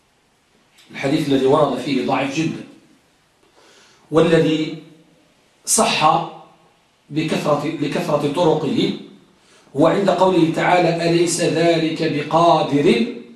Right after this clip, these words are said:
على أن يحيي الموتى؟" على ضعف خفيف فيه، وحسنه الشيخ الألباني، فيكون الجواب: "بلى وأنا على ذلك من الشاهدين"، لا بأس.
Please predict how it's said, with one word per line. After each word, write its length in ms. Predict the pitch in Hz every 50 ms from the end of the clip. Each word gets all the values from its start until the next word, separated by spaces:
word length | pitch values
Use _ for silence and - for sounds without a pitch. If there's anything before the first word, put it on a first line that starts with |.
| - _ _ _ _ _ _
على 340 | 147 151 156 160 - - -
أن 200 | 143 139 156 185
يحيي 320 | 185 - 165 165 156 147 143
الموتى؟" 600 | 135 135 156 160 147 139 - - - - - - - - - - _ _ _ _ _ _ _ - - - _ -
على 160 | 147 190 214
ضعف 420 | 202 196 196 - 156 - 180 175 170
خفيف 380 | 165 160 147 - 151 139 -
فيه، 160 | - - - - - - _ _ _ _ _ _ _ _ _ _ _ _ _ -
وحسنه 480 | - - - - - - - - 143
الشيخ 220 | 135 - - - - - -
الألباني، 380 | 147 139 151 151 - - - - - - - - _ _ _ _ _ _ _ _ _ _ _
فيكون 460 | 147 151 160 156 165 190 196 185 165
الجواب: 600 | 143 151 156 160 185 202 202 202 - - - - - - -
"بلى 720 | 143 127 147 156 156 147 147 147 147 147 147 147 143 - - - - _ _ _ _ _ _ -
وأنا 280 | 143 143 151 143 131 131
على 160 | 131 127 127
ذلك 300 | 123 135 135 135 - -
من 100 | 135 135
الشاهدين"، 720 | - - - 139 135 135 185 208 220 226 220 - - - - - -
لا 100 | 151 -
بأس. 400 | 165 - - - - - -